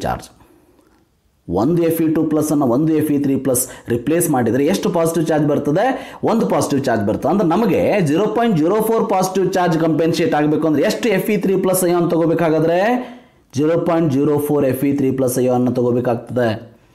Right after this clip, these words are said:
So, in short, I will tell, I will tell you, zero point nine eight F E two plus ions have zero point zero four F E three plus ions to neutralize the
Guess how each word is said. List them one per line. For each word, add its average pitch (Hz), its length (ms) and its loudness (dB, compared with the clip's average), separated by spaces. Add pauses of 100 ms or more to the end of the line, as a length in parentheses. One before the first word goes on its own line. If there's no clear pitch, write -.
(600)
So, 247 80 0 (420)
in 247 80 2 (140)
short, 165 320 0
I 135 60 2
will - 100 -2
tell, 92 140 0 (100)
I 113 80 0
will 107 200 0
tell 90 200 0
you, 165 100 2 (460)
zero 196 180 0 (160)
point 226 240 2 (120)
nine 208 340 2
eight 254 120 0 (120)
F - 60 -2 (100)
E - 100 0
two 220 180 2
plus 214 180 0 (100)
ions 196 420 0
have 202 180 2 (140)
zero 180 160 2 (140)
point 208 280 2
zero 175 200 2 (180)
four 175 180 2 (200)
F 160 120 0
E 160 140 0
three 156 240 2
plus 147 200 0 (120)
ions 139 320 0 (100)
to 254 80 0 (460)
neutralize 156 640 0
the 202 80 0